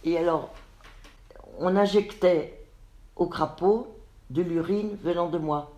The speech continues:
Et si j'étais enceinte, il sécrétait des spermatozoïdes.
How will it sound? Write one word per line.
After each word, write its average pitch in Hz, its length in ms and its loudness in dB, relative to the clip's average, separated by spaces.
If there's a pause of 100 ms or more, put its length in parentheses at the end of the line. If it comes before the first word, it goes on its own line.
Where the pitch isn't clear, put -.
(180)
Et 160 60 0
si 196 220 -4
j'étais 185 320 0
enceinte, 180 500 -4
il 160 80 -6
sécrétait 175 580 -2
des 156 120 -2
spermatozoïdes. 139 1000 -4